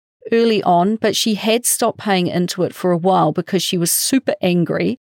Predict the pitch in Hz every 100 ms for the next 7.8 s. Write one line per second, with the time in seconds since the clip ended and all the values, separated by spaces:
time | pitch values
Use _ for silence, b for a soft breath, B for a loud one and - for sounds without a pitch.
0 | _ - - 208 220 - 185 165 170 190
1 | - - 226 220 190 - - - 175 -
2 | - - 170 170 - - 220 185 170 165
3 | - 170 156 - 202 151 - - _ _
4 | _ 233 - 240 220 190 180 - 175 165
5 | 165 175 175 170 - 170 160 - 165 -
6 | - 160 165 165 220 277 _ - 180 -
7 | 180 175 180 175 170 - 175 165